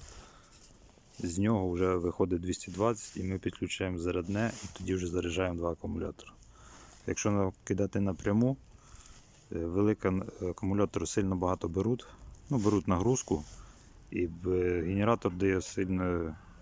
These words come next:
ну, ве-, велика нагрузка на генератор, і мотор не, не може прокрутити, навіть на с-, дуже високих оборотах він не може прокрутити. Зараз в мене обороти чуть-чуть вище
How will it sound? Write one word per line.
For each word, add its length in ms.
ну, 120
ве-, 260
велика 340
нагрузка 380
на 80
генератор, 500
і 160
мотор 320
не, 240
не 120
може 280
прокрутити, 560
навіть 220
на 100
с-, 380
дуже 320
високих 420
оборотах 520
він 100
не 60
може 220
прокрутити. 600
Зараз 360
в 40
мене 180
обороти 480
чуть-чуть 420
вище 420